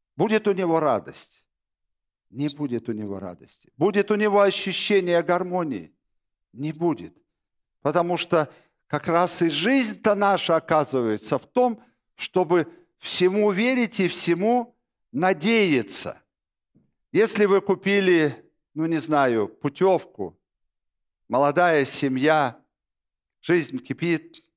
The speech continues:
Это, знаете, пожилым людям уже никуда не хочется ехать. Они уже везде были. И им бы друг с дружкой,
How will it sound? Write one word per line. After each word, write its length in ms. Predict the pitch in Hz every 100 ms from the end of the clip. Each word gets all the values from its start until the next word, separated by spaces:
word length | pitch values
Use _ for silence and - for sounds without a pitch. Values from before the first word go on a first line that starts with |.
| _ -
Это, 220 | 156 190
знаете, 560 | - 214 143 110 - 98
пожилым 580 | _ 160 180 226 214
людям 380 | 147 135 127 120
уже 160 | 117 131
никуда 400 | 139 143 175 143
не 80 | 113
хочется 680 | - 214 196 160 - -
ехать. 480 | 143 147 127 113 _ _ _ _ -
Они 100 | 175
уже 280 | 139 117 113
везде 500 | 110 147 131 180 147
были. 720 | 104 - 214 202 170 151 - - _ _ _ _ _
И 640 | 147 156 151 143 131 -
им 240 | 202 226 185
бы 280 | 185 170 - _ _ _
друг 260 | 147 190 165
с 80 | 147
дружкой, 760 | 202 220 - - 170 156 -